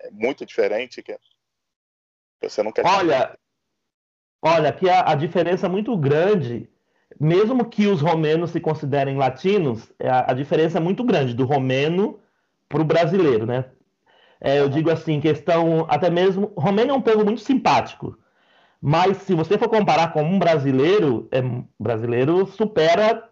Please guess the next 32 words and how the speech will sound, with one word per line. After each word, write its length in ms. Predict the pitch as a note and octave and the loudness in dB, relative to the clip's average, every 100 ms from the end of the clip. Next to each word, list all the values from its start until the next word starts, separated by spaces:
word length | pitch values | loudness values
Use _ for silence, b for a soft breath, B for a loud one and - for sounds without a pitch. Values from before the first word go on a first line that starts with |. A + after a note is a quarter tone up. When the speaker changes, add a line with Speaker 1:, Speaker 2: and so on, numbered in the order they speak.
| - | -4
Speaker 2:
todas 280 | F#3+ G#3 | 0 2
as 120 | G#3 E3+ | 2 0
expectativas, 840 | - - G#3+ - F#3 C3 A#2 A2+ _ _ _ _ | 0 0 -2 -2 -2 -2 -2 -6 _ _ _ _
né? 320 | C#3 E3+ E3+ - | 0 0 0 -4
Speaker 1:
Aham. 140 | - B B | -8 B B
Speaker 2:
Em 80 | D#3 | -2
relação 420 | E3 E3+ - E3 | 2 0 0 -2
à 80 | D#3+ | -2
simpatia. 920 | G3 E3 F#3+ - - D3+ C3 A2 - b b b _ | -2 0 0 -2 -4 0 0 0 -4 b b b _
A 120 | - | -4
começar 540 | F3 D#3+ D#3+ E3+ E3+ | -2 -2 0 0 0
pra 140 | G3+ G3+ | 2 0
você 280 | G3 G3 F3 | 0 0 0
ir 160 | F3 | 2
numa 240 | E3 E3 D3+ | 0 0 2
loja 640 | C3+ D3 E3+ F#3+ G#3+ G#3+ C#3+ | 2 2 2 2 0 -2 -8
de 100 | C3+ | -4
sapato, 540 | D#3 - D3 C#3+ F3 | -2 0 0 0 0
você 200 | D#3 D3+ | -4 -4
quer 140 | C#3+ | -2
escolher 300 | C#3+ C#3+ C#3+ | -2 0 0
o 40 | C#3+ | 0
sapato, 600 | E3 - D3+ C#3+ G#3 G#3+ B | 0 0 2 2 0 -4 B
eles 180 | - D3+ | -2 0
vêm 140 | E3 F3 | 0 0
com 160 | F#3 | -2
dez 320 | D3 D#3 G#3 | 0 0 0
caixas 340 | - F3+ F#3+ D#3 | 0 0 0 -6
de 80 | C#3 | -4
sapato 420 | D3+ D#3+ D#3+ E3 | -4 0 -2 0
pra 120 | E3 | -2
você 460 | D#3+ E3 E3 F3 | -2 -2 0 0